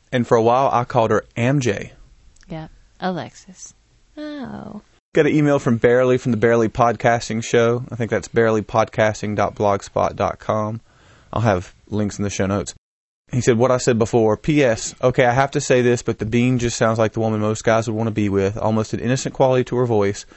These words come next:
Speaker 1: And I love it, and I can bet it, it can be a trip if she gets into a curing mood."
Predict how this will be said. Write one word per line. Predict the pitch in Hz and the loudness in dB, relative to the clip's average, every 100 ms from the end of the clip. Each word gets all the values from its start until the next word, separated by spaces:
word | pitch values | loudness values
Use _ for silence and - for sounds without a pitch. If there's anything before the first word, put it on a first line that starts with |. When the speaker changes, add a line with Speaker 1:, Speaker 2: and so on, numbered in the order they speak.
| - - - - | -20 -20 -20 -4
Speaker 1:
And | 117 | 0
I | 107 | 2
love | 113 135 139 | 4 4 2
it, | - | 0
and | 113 | 0
I | 104 | -2
can | 104 104 | -2 0
bet | 120 120 | 2 2
it, | - _ | -2 _
it | - | -10
can | - | -4
be | 110 117 | 0 0
a | |
trip | - 127 110 - | 2 2 0 -2
if | - - | -8 -6
she | 110 | -2
gets | 113 - | -2 -2
into | 110 - 107 | -8 -2 -2
a | |
curing | - 113 101 98 98 | -2 -2 -2 -2 -2
mood." | 107 104 90 | 0 0 -4